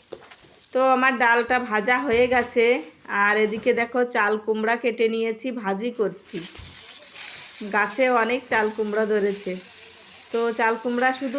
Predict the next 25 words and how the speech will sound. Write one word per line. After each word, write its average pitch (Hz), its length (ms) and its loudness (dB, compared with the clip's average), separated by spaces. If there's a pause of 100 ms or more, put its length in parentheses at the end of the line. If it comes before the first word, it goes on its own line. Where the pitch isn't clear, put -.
(140)
ভাজি 220 320 0
ভালো 233 300 0
লাগে, 214 400 2
আর 233 240 -2 (160)
ভালো 220 280 -2
লাগে 226 400 2
ঘন্ট 226 260 -4
রান্না 262 420 0
করলে 262 260 -2
ভালো 240 340 0
লাগে, 220 460 2
যদি 214 320 0
মাছের 214 480 -4
মাথা 202 360 -4
টাথা 208 260 -6
হয় 208 300 -4 (560)
তাহলেই 233 380 2
ভালো 202 280 2
লাগে। 190 280 0
নিরামিষ 220 500 0
ঘন্ট 226 280 -4
অতটা 220 380 -4
ভালো 208 360 -2
লাগে 185 320 -4
না। 185 200 -10